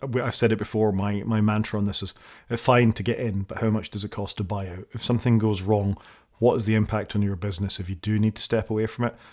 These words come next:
And it's probably vast where all your eggs are in a Microsoft basket, or an Apple basket, or a Linux open source basket. And I'm not saying what you do is wrong. I'm not saying what anybody does is wrong, but you just gotta think of the wider implications of that if you ever need to step away for whatever reason.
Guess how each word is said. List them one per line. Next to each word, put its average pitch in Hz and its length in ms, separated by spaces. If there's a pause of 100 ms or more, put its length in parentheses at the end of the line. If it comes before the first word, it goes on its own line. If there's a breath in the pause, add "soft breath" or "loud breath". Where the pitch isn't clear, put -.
(140 soft breath)
And 101 80
it's - 120
probably 104 440
vast 92 640
where 101 140
all 107 240
your 98 180
eggs 90 220
are 92 60
in 90 60
a 90 60
Microsoft 90 400
basket, - 360 (220 soft breath)
or 202 220
an 151 60
Apple 131 260
basket, 95 360
or 139 220
a 131 60
Linux 123 300
open 113 160
source 117 220
basket. - 340 (300 loud breath)
And 117 100
I'm 127 60
not 156 160
saying 123 340 (340)
what 135 220
you 120 60
do 117 160
is 98 140
wrong. 147 420
I'm 117 100
not 113 100
saying 113 160
what 123 100
anybody 123 320
does 92 180
is 90 80
wrong, - 200
but - 100
you - 60
just 117 160
gotta - 140
think 120 220
of 101 80
the 101 60
wider 104 340
implications 101 640
of 85 80
that 80 240 (300 soft breath)
if 120 180
you 110 140
ever 117 160
need 113 140
to - 60
step 117 260
away 104 200
for 104 140
whatever 95 320
reason. 92 300